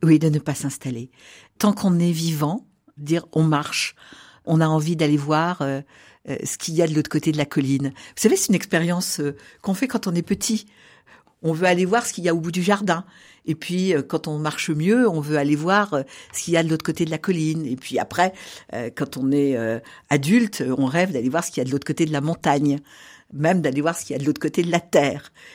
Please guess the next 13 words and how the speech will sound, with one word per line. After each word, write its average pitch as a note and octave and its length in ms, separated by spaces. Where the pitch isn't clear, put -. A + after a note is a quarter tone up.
Et - 60
puis - 220
même, C#3+ 440
pour - 180
certains D#3 400
qui - 160
rêvent C3 240
grand, D3+ 300
ce - 80
qu'il D3 200
y C#3+ 140
a, E3 280
euh, B2 80